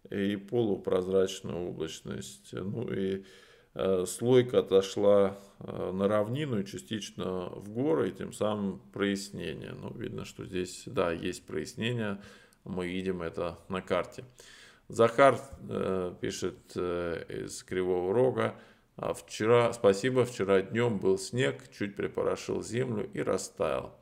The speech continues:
Сегодня в обед пошёл дождь". Вот такие вот,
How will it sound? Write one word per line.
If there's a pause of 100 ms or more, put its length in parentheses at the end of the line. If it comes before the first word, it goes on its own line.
(320)
Сегодня
в
обед
пошёл
дождь". (100)
Вот
такие
вот,